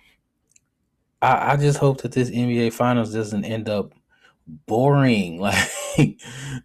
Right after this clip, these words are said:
uh, I mean, Phoenix versus Milwaukee,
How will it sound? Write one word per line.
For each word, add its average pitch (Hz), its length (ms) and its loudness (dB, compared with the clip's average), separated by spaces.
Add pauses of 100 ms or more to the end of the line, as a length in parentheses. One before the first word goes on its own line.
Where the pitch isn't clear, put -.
(240)
uh, 113 140 2
I 117 140 4
mean, 120 500 4 (960)
Phoenix 139 680 2
versus 113 420 0
Milwaukee, 104 920 -4